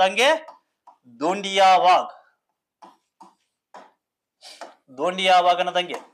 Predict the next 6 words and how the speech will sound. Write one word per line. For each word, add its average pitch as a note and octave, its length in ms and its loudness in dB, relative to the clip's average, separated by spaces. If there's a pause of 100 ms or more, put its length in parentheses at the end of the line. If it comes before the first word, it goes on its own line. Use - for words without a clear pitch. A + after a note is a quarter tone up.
(120)
ಎಸ್, - 120 -10 (380)
ನೆಕ್ಸ್ಟ್ C4 300 -2 (1000)
ಇನ್ನೊಂದು G3 320 -4
ದಂಗೆ F#3+ 240 -2
ಬರುತ್ತೆ, F#3 280 -6 (500)
ಕೆನರಾ F3 360 2